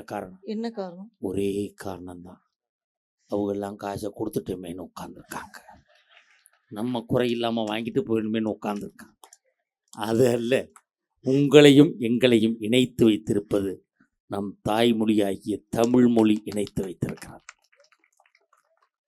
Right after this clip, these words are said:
Speaker 2: நடுவுலயே அழகா உட்கார்ந்திருக்காங்க பெண்கள் எல்லாம். அளவாய்ப்பட்டி பெண்கள் எல்லாம் எப்படிப்பட்ட பெண்கள் தெரியுங்களா?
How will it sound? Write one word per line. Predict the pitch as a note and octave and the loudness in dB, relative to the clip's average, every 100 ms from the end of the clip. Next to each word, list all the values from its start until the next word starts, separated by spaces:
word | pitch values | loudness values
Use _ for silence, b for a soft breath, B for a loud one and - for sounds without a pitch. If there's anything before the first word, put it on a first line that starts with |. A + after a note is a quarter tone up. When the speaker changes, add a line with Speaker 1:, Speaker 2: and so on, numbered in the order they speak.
| _ _ A3+ | _ _ 12
Speaker 2:
நடுவுலயே | D4+ A4 G#4 A4 E4 | 12 12 12 12 12
அழகா | F4 A4+ A#4 G4+ | 12 12 12 12
உட்கார்ந்திருக்காங்க | G4+ A4 G4+ F#4 F4 E4+ | 12 12 12 12 12 12
பெண்கள் | E4+ F#4 F#4 | 12 12 12
எல்லாம். | F4 D#4 | 12 12
அளவாய்ப்பட்டி | D4 G#4+ A4+ G4+ G4+ F#4 F4+ | 12 12 12 12 12 12 12
பெண்கள் | G4+ G#4 | 12 12
எல்லாம் | G4 F#4 E4+ | 12 12 12
எப்படிப்பட்ட | F4 B4 F#4+ F4+ E4 | 12 12 12 12 12
பெண்கள் | E4 E4 | 12 12
தெரியுங்களா? | D4 A#3+ E4+ | 12 12 12